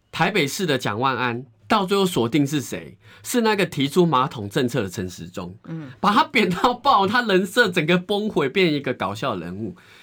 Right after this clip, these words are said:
Speaker 1: 那后来有没有赢？直接把白色的黄珊珊，黄珊珊，好，就边缘调就赢了嘛。那新竹，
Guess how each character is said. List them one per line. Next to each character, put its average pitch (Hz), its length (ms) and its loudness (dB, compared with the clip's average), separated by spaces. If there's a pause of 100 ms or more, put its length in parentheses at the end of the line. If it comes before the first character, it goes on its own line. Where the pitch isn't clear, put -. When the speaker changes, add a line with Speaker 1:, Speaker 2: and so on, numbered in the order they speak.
(140)
Speaker 1:
那 254 100 0
后 240 220 4
来 147 160 0
有 131 160 0
没 120 100 0
有 123 80 -2
赢？ 92 320 -8
直 165 220 -4
接 220 160 2
把 131 220 0
白 120 260 0
色 156 340 0
的 104 320 -4
黄 123 240 -4
珊 143 240 -2
珊， 139 300 -2 (400)
黄 139 320 -2
珊 139 400 -4
珊， 127 420 -4
好， 90 260 -8
就 214 120 2
边 202 240 2
缘 156 220 2
调 175 160 0
就 185 160 0
赢 120 240 -2
了 143 140 0
嘛。 117 240 -2 (320)
那 247 260 0 (140)
新 262 320 2
竹， 151 400 -2